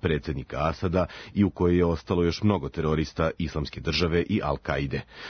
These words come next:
Ujedinjene nacije su saopštile da je u vazdušnim napadima na bolnice, škole i pijace u severozapadnoj Siriji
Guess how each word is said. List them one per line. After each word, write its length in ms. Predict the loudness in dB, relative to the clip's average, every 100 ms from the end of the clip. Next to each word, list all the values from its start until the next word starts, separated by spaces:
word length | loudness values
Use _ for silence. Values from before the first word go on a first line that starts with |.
| 0
Ujedinjene 500 | 2 4 4 4 4
nacije 400 | 2 0 -2 -2
su 160 | -2
saopštile 540 | -2 0 -2 0 0 2
da 120 | 0
je 120 | -2
u 100 | 0
vazdušnim 520 | 0 0 -2 -4 -2 0
napadima 580 | 0 -2 -4 -2 -2
na 140 | 0 0
bolnice, 560 | 2 0 0 -2 -4
škole 420 | -4 0 0 2 0
i 60 |
pijace 460 | 0 0 0 0 -6
u 60 |
severozapadnoj 840 | -4 -2 0 0 0 0 -2 -6 -10
Siriji 460 | 0 2 4 2